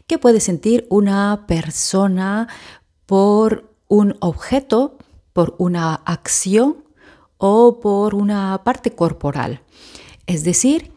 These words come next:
que una persona que tenga un cierto fetiche, pues, eh, se va a sentir atraída a este objeto,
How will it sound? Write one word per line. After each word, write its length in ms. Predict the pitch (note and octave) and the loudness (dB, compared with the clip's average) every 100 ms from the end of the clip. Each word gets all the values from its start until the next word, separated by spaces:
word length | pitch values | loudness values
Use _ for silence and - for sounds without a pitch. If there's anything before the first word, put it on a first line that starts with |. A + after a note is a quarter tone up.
| - | -2
que 380 | G#3+ A#3+ - - | 2 2 0 -4
una 300 | F#3 F#3 F#3 | -2 -2 -4
persona 460 | F3 - D#4 D4+ | -6 -2 0 0
que 100 | - | -2
tenga 560 | E3 F3+ F3+ F#3 F#3 - | -4 -4 -2 -2 -4 -4
un 280 | F3 F#3 F#3 | -4 -4 -4
cierto 480 | - F3 E3 - D#3+ | -4 -2 -2 -2 -4
fetiche, 640 | E3+ - C4 C#4+ E4 E4 | -4 0 0 0 -2 -2
pues, 560 | E4 D#4 A#3 C#4 D4 - - - - - | 0 0 2 2 0 -6 -16 -20 -20 -6
eh, 340 | F#3 F3+ E3 | -2 -2 -2
se 100 | F3+ | -2
va 100 | E3 | -2
a 20 | |
sentir 680 | D#3+ D#3 - E3+ G3+ A3 - - - - _ | -2 -4 -2 0 2 0 -4 -16 -20 -20 _
atraída 880 | - - C3 B2 E3+ A#3+ C4 D4 F#4 - _ _ _ | -8 -8 -10 -6 -2 0 2 2 -2 -12 _ _ _
a 380 | F#3 F#3+ A3 A#3 - _ _ _ | -2 -2 -2 -6 -18 _ _ _
este 380 | E3+ - F#3 - | -4 -2 -4 -2
objeto, 760 | D#3+ D3 - C4 C#4+ F4 G4 | -4 -8 -2 0 0 -2 -4